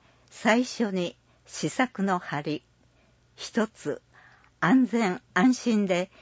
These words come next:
生き生きとした生活の実現。一つ、子どもの笑顔あふれる次世代育成。一つ、時代につなぐ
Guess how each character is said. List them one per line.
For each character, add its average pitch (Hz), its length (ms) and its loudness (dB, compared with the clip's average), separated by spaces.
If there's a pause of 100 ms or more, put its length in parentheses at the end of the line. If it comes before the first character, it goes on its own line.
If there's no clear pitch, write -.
(140)
生 175 120 0
き 294 180 4
生 247 60 -4
き - 140 -10
と 147 140 0
し - 160 -10
た 127 220 -2
生 214 320 0
活 202 280 -4
の 165 160 -2
実 139 320 -6
現。 127 280 -4 (680)
一 - 320 -4
つ、 - 360 -8 (580)
子 - 160 0
ど 262 120 4
も 277 120 6
の 254 120 6
笑 233 180 2
顔 143 440 0
あ 151 140 0
ふ - 140 -2
れ 214 180 -2
る 147 260 -2 (120)
次 208 160 0
世 269 160 2
代 240 320 0
育 - 320 -4
成。 - 420 -6 (720)
一 - 320 -6
つ、 - 380 -10 (520)
時 226 200 0
代 254 240 2
に 170 160 -2
つ - 160 -6
な 143 180 2
ぐ 139 260 -4